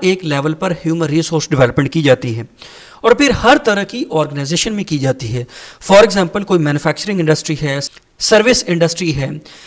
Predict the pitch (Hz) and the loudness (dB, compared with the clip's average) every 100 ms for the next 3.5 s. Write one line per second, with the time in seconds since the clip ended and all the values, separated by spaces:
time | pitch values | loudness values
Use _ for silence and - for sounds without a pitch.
0 | - - 226 262 - 247 196 165 151 156 | -8 2 4 4 2 2 4 2 2 0
1 | 165 - 151 143 - 170 202 208 196 202 | -6 -4 -4 -2 -2 -4 -2 -4 -4 -6
2 | 156 151 147 - 175 185 208 240 226 165 | -4 -4 -6 -4 -2 0 0 0 -2 -2
3 | 143 - 127 117 | -4 -4 -8 -10